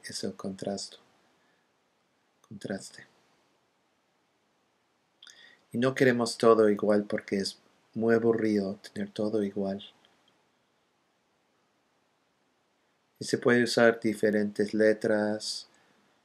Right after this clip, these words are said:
y imágenes o fotos en el fondo. Tenemos para repasarlo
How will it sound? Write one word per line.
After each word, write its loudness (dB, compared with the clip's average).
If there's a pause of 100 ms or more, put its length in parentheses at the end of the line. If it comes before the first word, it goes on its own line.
(720)
y -14 (2250)
imágenes -2
o -4
fotos -6 (300)
en -6
el -10
fondo. -8 (3000)
Tenemos -8
para 4
repasarlo 0